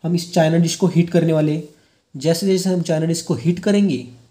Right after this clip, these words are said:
उसमें जो सब्लिमेबल compound होगा वो ऊपर जाएगा, right? सब्लिमेबल compounds मतलब उसका क्या होगा,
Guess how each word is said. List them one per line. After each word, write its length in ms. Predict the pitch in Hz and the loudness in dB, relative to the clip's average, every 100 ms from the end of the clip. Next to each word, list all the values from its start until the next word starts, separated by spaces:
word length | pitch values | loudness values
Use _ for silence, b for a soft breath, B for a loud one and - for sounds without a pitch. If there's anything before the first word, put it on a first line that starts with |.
| _ b _ - | _ b _ -14
उसमें 600 | 139 180 175 156 156 151 | -8 -2 0 0 -6 -8
जो 140 | 147 | -6
सब्लिमेबल 800 | 147 - 156 156 180 180 175 190 | -8 -8 -4 0 4 4 4 0
compound 500 | 196 160 139 170 170 | -2 -4 0 2 2
होगा 380 | 156 160 175 B B B - | 2 0 0 B B B -4
वो 180 | 180 185 | -4 -2
ऊपर 280 | 165 160 165 | -4 0 0
जाएगा, 360 | 151 151 151 156 _ _ _ _ - | 2 0 -4 -10 _ _ _ _ -4
right? 380 | 180 175 B B B B | -2 -2 B B B B
सब्लिमेबल 540 | - - 151 165 165 165 | -18 -8 -4 -2 -2 0
compounds 380 | 170 160 165 165 | -2 -2 -2 -4
मतलब 440 | 160 180 190 B B B | -2 -2 -4 B B B
उसका 200 | 170 - | -6 -2
क्या 120 | 175 185 | 0 2
होगा, 440 | 170 156 226 | 2 2 0